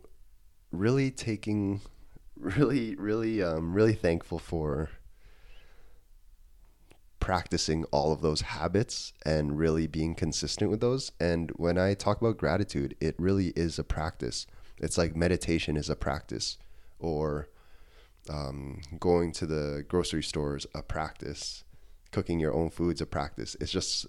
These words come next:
it's just really getting in the reps, and eventually you get in so many reps that it doesn't become so, so, um, so daunting and so tedious. 'Cause when you first start a habit,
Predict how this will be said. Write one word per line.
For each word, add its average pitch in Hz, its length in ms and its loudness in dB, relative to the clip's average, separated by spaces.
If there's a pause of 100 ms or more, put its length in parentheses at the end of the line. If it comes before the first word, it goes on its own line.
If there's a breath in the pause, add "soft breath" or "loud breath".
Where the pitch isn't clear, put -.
(100)
it's 80 160 0
just 98 300 4
really 90 580 4 (400 soft breath)
getting 82 280 2
in 80 160 2
the 73 80 2
reps, - 540 0 (500 soft breath)
and 82 280 -2 (300)
eventually 95 500 2
you 90 160 4
get 85 260 2
in 80 220 4
so 85 260 2
many 82 280 4
reps 78 360 2
that 73 340 -4 (720 soft breath)
it 87 160 -2
doesn't 90 380 2 (360)
become 78 640 2
so, 76 800 4 (360 loud breath)
so, 82 480 2
um, 67 440 -4 (600 loud breath)
so 101 220 6
daunting 82 600 2
and 69 120 0
so 87 160 6
tedious. 76 640 -2 (360 loud breath)
'Cause 85 140 2
when 87 140 6
you 85 80 4
first 101 320 6
start 87 340 6
a 73 60 -2
habit, 78 480 0